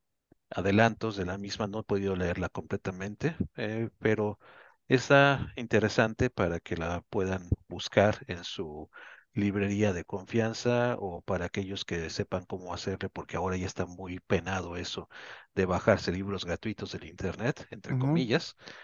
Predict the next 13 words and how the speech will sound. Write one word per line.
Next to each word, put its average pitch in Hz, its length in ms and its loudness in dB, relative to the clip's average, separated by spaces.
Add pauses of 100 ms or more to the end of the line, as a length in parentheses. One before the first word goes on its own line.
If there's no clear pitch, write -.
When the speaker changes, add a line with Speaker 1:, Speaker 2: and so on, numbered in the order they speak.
(400)
Speaker 1:
Eh, 92 240 2
si 101 160 -6
tienen 127 220 4
la 120 60 4
oportunidad, 113 640 0 (280)
encuéntrenlo 127 880 2
y 95 80 -8
después 90 580 -4
lo 80 140 -4
leen. 78 260 -10 (280)
Está, 92 360 -6 (180)
está 156 400 4
interesante. 104 800 -2